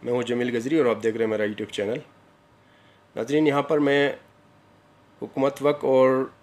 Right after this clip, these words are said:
पीटीआई की आपस की छपकलिश की बात करूँ तो हुकूमत वक्त की ये पूरी कोशिश है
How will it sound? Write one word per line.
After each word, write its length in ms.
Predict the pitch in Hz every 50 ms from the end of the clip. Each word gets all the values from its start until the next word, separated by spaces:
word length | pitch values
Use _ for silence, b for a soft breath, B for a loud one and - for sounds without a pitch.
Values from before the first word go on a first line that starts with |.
| _ _ -
पीटीआई 360 | 131 - 135 131 127 135 139
की 160 | 135 - 147 135
आपस 280 | 127 123 - 123 - -
की 80 | 147 127
छपकलिश 500 | - - 117 - - 131 131 135 - -
की 100 | 151 131
बात 220 | 131 131 131 131
करूँ 360 | - 127 117 120 120 135 156 156 - _ _ _ _ _ b b b b b b b b b b _ _ -
तो 120 | 143 139 139
हुकूमत 380 | 135 135 135 143 160 160 156 151
वक्त 180 | 160 156 160
की 320 | - 170 160 160 160 156 - - _ _ _ _ -
ये 140 | - 143 151 147
पूरी 220 | - 165 170 185
कोशिश 460 | - - 139 131 - - - - - 160
है 160 | 135 135 127